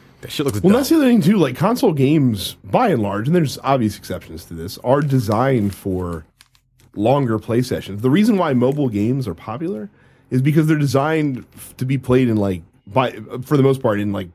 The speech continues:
Speaker 2: fifteen minute chunks.
Speaker 1: Yeah.
Speaker 2: Uh, like, what can you do in Forza in fifteen minutes? Race, two races, maybe?
Speaker 1: Like, I'm
Speaker 2: If
Speaker 1: not
Speaker 2: you're
Speaker 1: paying
Speaker 2: lucky.
Speaker 1: a six, I'm not paying sixty, what, well, it's a streaming service, so you're probably paying, what, what, how much a month for it?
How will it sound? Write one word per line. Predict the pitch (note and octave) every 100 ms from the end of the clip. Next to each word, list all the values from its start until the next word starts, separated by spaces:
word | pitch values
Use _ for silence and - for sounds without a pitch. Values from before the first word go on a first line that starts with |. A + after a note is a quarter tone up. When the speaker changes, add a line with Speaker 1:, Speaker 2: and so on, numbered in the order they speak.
| _
Speaker 2:
fifteen | - C#3 - A#2+
minute | A2 F#2 -
chunks. | - - - - _ _ _ -
Speaker 1:
Yeah. | B2+ F2+ - _ _ _ _ _ _ _ G#2+
Speaker 2:
Uh, |
like, | C3 D3+
what | G3 G#3+
can | G#3
you | F3+
do | D#3+ E3
in | D3+ B2+ A2 F#2
Forza | - C#3+ C3+ A2
in | F#2
fifteen | F#2 G#2+ G#2+ F#2+
minutes? | E2+ D#2 - - G2
Race, | G2+ G#2+ - - - _ _
two | - B2+
races, | B2 B2+ C3
maybe? | C3+ C3 C3+ - _ _ _ _ _ _ -
Speaker 1:
Like, | -
I'm |
Speaker 2:
If |
Speaker 1:
not | - -
Speaker 2:
you're | -
Speaker 1:
paying | A3 D3+
Speaker 2:
lucky. |
Speaker 1:
a | -
six, | - C#3+ -
I'm | E3+ G#3
not | C4+
paying | - B2+ G#2
sixty, | - G#2 - -
what, | C3 G2+
well, | G#2+
it's | G2+
a | G2+
streaming | - A#2+ F#2+ F2
service, | F2+ E2+ E2
so | -
you're | F2
probably | - E2 E2
paying, | F2+ E2
what, | D#2 D2+
what, | D#2+ D2+ -
how | E2
much | D#2 D#2
a |
month | D2+ D2 -
for | - -
it? | -